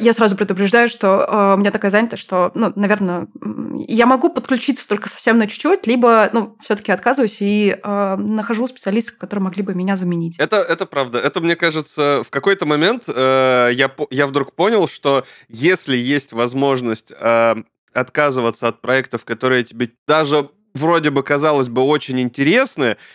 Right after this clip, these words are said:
Speaker 2: но чуть-чуть менее интересны, э, это уже, наверное, какой-то определенный успех, когда ты можешь сказать, что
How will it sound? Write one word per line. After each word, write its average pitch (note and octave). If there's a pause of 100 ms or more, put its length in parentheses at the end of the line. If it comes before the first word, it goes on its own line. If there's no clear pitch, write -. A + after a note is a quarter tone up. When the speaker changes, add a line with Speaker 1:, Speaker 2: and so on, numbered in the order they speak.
(220)
Speaker 2:
но D#3
чуть-чуть -
менее F3 (140)
интересны, B2
э, A2+ (200)
это D#3
уже, C#3+
наверное, C3
какой-то B2
определенный A#2
успех, A2+
когда G#2+
ты A2+
можешь A2+
сказать, A2
что A2